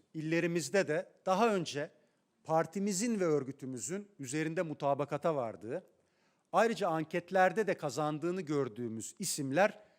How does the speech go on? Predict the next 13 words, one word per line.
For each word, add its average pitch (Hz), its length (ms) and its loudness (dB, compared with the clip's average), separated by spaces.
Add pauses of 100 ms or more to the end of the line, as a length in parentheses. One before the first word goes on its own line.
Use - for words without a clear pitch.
(220)
parti 175 360 0
meclisi 131 480 -4
kararıyla 156 960 0
bugün 180 400 -4 (100)
adaylaştı. 117 680 -6 (920)
Bursa 214 400 0
Büyükşehir 170 520 -2
Belediye 156 380 2
Başkan 160 340 0
adayımız 131 640 -4 (280)
Sayın 180 400 0
Mustafa 160 520 -2
Bozbey 170 500 2